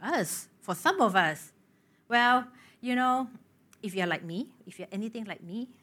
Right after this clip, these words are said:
first, you know, you look at the situation, you do all the mental gymnastics, you know, all the analysis, and then decide for God what solutions are possible based on my analysis. And then once I dis-,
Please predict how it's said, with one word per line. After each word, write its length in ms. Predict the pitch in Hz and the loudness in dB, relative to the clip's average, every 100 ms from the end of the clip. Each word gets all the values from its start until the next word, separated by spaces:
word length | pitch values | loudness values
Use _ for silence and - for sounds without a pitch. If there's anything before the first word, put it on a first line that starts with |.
| _ _ _ _ - _ _ | _ _ _ _ -20 _ _
first, 440 | - 254 254 180 - | -2 0 0 -6 -18
you 100 | 175 | -18
know, 60 | 170 | -14
you 140 | 175 | -8
look 120 | 190 214 | -6 -6
at 60 | |
the 60 | 190 | -8
situation, 640 | 240 220 220 214 208 208 | -10 -6 -4 -4 -6 -12
you 60 | 175 | -12
do 160 | 180 190 | -10 -10
all 80 | |
the 80 | 190 | -10
mental 320 | 185 226 262 | -10 -10 -8
gymnastics, 640 | 254 247 220 220 - 262 - | -8 -10 -10 -14 -14 -16 -14
you 80 | 233 | -12
know, 160 | 220 | -8
all 160 | 220 208 | -6 -6
the 80 | - | -6
analysis, 880 | 156 180 233 247 226 233 220 214 _ _ _ - | -4 0 2 0 -6 -6 -6 -8 _ _ _ -10
and 120 | - 277 | -2 0
then 120 | 330 | 0
decide 360 | 262 254 247 | -2 2 0
for 160 | - 170 | 0 -8
God 540 | - 254 254 175 190 190 | 2 4 6 6 4 0
what 160 | 226 - | -8 -6
solutions 680 | 196 190 202 214 214 214 - | -2 -2 -2 -4 -6 -8 -8
are 100 | 170 | -10
possible 560 | - 180 - 170 147 _ _ _ _ _ _ _ _ _ _ - | -4 -4 -4 -10 -12 _ _ _ _ _ _ _ _ _ _ -4
based 220 | 214 214 | -4 -4
on 240 | 185 170 165 - | -10 -10 -12 -6
my 200 | 190 202 | -6 -6
analysis. 720 | 190 165 151 147 - 131 - - _ _ - _ | -12 -10 -10 -12 -16 -18 -18 -20 _ _ -20 _
And 120 | 233 | 2
then 260 | 240 240 226 | 4 2 0
once 220 | 226 254 | -2 -2
I 80 | 311 | -4
dis-, 300 | 254 - | -6 -14